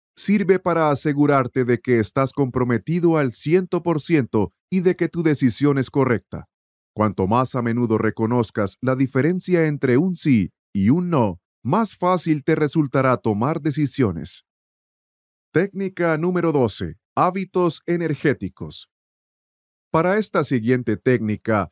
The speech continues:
nos centraremos en los hábitos que tienes.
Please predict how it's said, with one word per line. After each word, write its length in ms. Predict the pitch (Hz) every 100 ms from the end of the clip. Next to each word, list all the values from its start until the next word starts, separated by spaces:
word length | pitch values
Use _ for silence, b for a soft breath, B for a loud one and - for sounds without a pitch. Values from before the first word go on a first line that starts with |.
| _
nos 360 | - 143 160 -
centraremos 800 | - 170 160 160 156 185 202 185
en 120 | 185 170
los 180 | 151
hábitos 460 | 165 156 147 147 131
que 140 | 139
tienes. 520 | 123 123 92 78 -